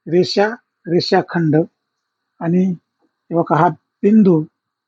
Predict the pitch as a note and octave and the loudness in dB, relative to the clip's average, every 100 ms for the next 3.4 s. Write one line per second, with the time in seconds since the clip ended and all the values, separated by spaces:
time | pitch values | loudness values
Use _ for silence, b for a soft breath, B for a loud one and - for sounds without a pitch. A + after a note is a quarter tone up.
0 | F#3 F3+ D#3 F#3+ G#3+ G#3+ F#3+ - G3+ - | -6 -4 0 0 0 0 -2 -4 -8 0
1 | G3+ A3+ G#3+ E3+ D3 C#3+ C#3+ F#3 - _ | 2 4 2 0 0 0 -2 -4 -10 _
2 | _ _ _ _ F3 D#3 - G#3 G3 - | _ _ _ _ -10 -10 -6 -8 -6 0
3 | A#3 A#3+ A#3 | 4 4 2